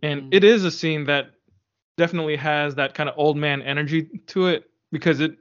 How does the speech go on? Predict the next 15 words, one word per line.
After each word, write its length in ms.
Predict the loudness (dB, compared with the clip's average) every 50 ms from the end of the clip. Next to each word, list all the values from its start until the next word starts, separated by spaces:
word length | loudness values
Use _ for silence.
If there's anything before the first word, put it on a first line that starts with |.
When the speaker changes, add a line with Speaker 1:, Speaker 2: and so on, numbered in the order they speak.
| _ -6
Speaker 1:
it 140 | -6 -4 -2
reminds 420 | 0 0 2 4 4 4 2 0 0
me 120 | 0 0
of 80 | 0 0
how 480 | 2 2 4 4 4 2 0 -2 -4 _ _ _ _ _ _ _ _ _ _ -4
when 380 | -2 -2 -2 -2 -4 -6 -8 -8
we 160 | -2 2 2 4
get 160 | 6 4 2 2
together 640 | -4 -4 0 0 2 2 2 2 2 2 0 -2
with 240 | -2 -4 -6 -8 -6 -2
old 260 | -2 0 0 -2 -4
friends 340 | -4 -4 -2 -2 -4 -6 -6
from 160 | -8 -8 -6
high 200 | -2 -2 -2 -2
school 680 | -4 -6 -4 -2 -2 0 0 0 0 0 -2 -4 -6